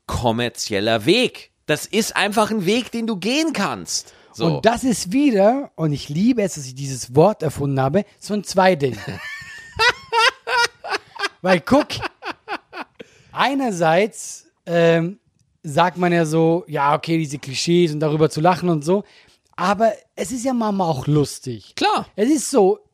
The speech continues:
Speaker 2: wenn ich mit Vanessa auch privat rede, seine Eltern sind anders als meine Eltern. Die haben andere Richtlinien, wie die die erzogen haben, weißt du? Und natürlich ist es witzig, darüber zu lachen. Das ist ja auch irgendwo ein bisschen stimmt.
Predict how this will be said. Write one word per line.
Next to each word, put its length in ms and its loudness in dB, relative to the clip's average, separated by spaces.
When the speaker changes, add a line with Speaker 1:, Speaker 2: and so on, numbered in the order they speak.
Speaker 2:
wenn 180 0
ich 100 -2
mit 160 -2
Vanessa 360 4
auch 80 4
privat 580 0
rede, 380 0
seine 240 -2
Eltern 500 -2
sind 360 2
anders 440 2
als 140 0
meine 300 2
Eltern. 500 -4
Die 80 -2
haben 120 -2
andere 580 2
Richtlinien, 720 -2
wie 80 -2
die 160 -4
die 220 0
erzogen 600 2
haben, 160 -4
weißt 220 -6
du? 160 0
Und 100 -4
natürlich 380 0
ist 100 -6
es 220 -8
witzig, 280 -4
darüber 300 -2
zu 140 -8
lachen. 440 -6
Das 100 -2
ist 80 -6
ja 80 -4
auch 160 2
irgendwo 420 4
ein 240 -20
bisschen 260 -6
stimmt. 480 2